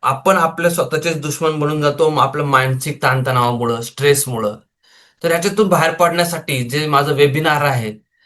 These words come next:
त्याच्यामुळे तुम्ही जॉईन करू शकता. तुम्ही समजून घ्या की आपले जर power of subconscious माइंडचा आपण जर वापर करून कसं आपल्या लाईफमध्ये आपल्याला ज्या गोष्टी पाहिजे त्या डिस-,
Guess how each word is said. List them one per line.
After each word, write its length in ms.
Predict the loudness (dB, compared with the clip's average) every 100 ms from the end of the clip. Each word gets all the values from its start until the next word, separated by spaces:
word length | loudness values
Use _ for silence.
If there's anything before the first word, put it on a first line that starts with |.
| _ -10
त्याच्यामुळे 420 | -2 0 0 -4
तुम्ही 220 | -4 -4 0
जॉईन 300 | 2 2 0
करू 240 | -2 0
शकता. 300 | -2 -4 -4
तुम्ही 240 | -4 -4
समजून 440 | -2 -2 0 0 2
घ्या 160 | 2
की 100 | 2
आपले 420 | 0 -2 -4 -4 0
जर 180 | 0 -2 0
power 300 | 2 4 4
of 400 | 2 -2 _ -4
subconscious 640 | -4 -2 -2 0 0 0
माइंडचा 420 | 0 0 -2 -2
आपण 240 | -2 -2 -4
जर 100 | 0
वापर 360 | 0 0 0
करून 500 | 0 2 2 2 -2 -12 _ _ _ _
कसं 240 | -4 0 2
आपल्या 280 | 2 0 2
लाईफमध्ये 500 | 4 2 0 0 0
आपल्याला 400 | 0 -2 0 0
ज्या 260 | 2 2
गोष्टी 380 | 0 -6 -8 -8
पाहिजे 400 | -6 -2 0 0
त्या 160 | 0 -2
डिस-, 420 | 0 -2 -2